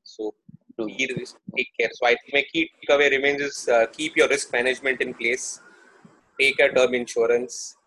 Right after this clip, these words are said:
Speaker 1: have a medical insurance for sure, because it is more important than ever.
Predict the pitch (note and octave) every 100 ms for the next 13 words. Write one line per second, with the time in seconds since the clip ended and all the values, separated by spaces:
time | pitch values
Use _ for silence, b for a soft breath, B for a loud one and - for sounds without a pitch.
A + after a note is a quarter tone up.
0 | _ A#2 C3 D#3+ C3 B2+ C#3 - C#3 C3+
1 | C#3+ C3+ C#3 C#3 - A#2 B2 - A#2+ A#2
2 | B2 B2+ _ _ _ _ - A#2+ A#2+ A#2+
3 | A#2 A#2+ A#2 B2 A#2+ - A#2 - B2 A#2+
4 | A2+ G2+ G#2+